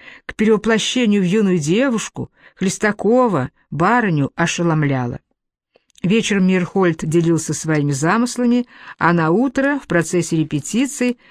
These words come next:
рождались удивительные импровизации, которые часто видоизменяли первоначально намеченный план. Однако импровизации рождались только на основе тщательной подготовки.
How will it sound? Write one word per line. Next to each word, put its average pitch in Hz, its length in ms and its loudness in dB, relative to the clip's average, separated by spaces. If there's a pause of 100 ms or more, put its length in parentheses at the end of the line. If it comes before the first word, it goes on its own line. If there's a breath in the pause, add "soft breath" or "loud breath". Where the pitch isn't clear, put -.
(140 soft breath)
рождались 165 580 0
удивительные 240 760 0
импровизации, 190 880 -2 (240 soft breath)
которые 165 380 0
часто 196 400 -2
видоизменяли 165 720 2
первоначально 170 760 -2
намеченный 151 560 -2
план. 131 440 -6 (1000 soft breath)
Однако 226 440 2
импровизации 247 640 2
рождались 262 520 0
только 285 360 -2
на 269 100 2
основе 247 380 0
тщательной 214 500 -2
подготовки. 185 800 -4